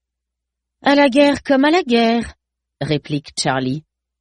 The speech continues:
Tu crois qu'on va devoir en partager un avec ces types ? On prend le premier, ils se serreront dans le second. » «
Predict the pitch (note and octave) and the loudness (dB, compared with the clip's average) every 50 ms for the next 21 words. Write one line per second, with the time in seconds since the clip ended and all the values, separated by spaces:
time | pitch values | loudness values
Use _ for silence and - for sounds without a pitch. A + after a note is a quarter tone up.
0 | _ _ _ _ _ _ _ _ _ _ _ _ _ _ _ _ _ - - E3 | _ _ _ _ _ _ _ _ _ _ _ _ _ _ _ _ _ -6 -4 -4
1 | - - - E3+ E3+ - - C#3+ C3 C#3 B2+ D3 D3+ C3+ D3 D#3+ D3+ C3+ C3+ B2+ | -2 0 0 0 0 0 -2 -4 -2 -2 -2 -2 -2 -2 0 -2 -2 -2 -4 -6
2 | - C3+ B2+ - - D3 C#3+ C3 C#3 C#3 D3+ D3+ D#3+ E3 D#3 C#3 C3+ C#3 - - | -6 -6 -6 -4 -4 -4 -2 -2 0 0 0 2 2 0 0 0 -2 -6 -6 -6
3 | - C#3 - - A3 B3+ A#3 - D3+ A#2 G#2 _ _ _ _ _ _ _ _ _ | -8 -8 -6 -4 -4 -4 -4 -4 -8 -12 -12 _ _ _ _ _ _ _ _ _
4 | _ _ _ _ _ _ _ - D4+ D#4+ B3 - - C4 A#3+ G3+ F#3 - - - | _ _ _ _ _ _ _ 0 0 0 0 0 -2 -2 0 0 -2 -4 -2 0
5 | G3+ G3+ G#3 G#3 G#3 G#3+ G#3+ G#3+ A3 - _ _ - - D3 C#3+ - - - D#3+ | 2 2 2 2 0 0 0 -2 -4 -6 _ _ -8 -6 -6 -6 -6 -6 -6 -4
6 | D3+ - - D3+ C#3+ C#3 B2+ B2 B2 C3+ C3+ C#3 C3 C3 B2 B2 B2+ - - - | -4 -4 -2 -2 -2 -2 -2 -4 -6 -4 -4 -4 -4 -4 -6 -6 -6 -8 -8 -8
7 | C3+ C#3 - C#3 C#3 D3+ | -8 -8 -6 -6 -8 -8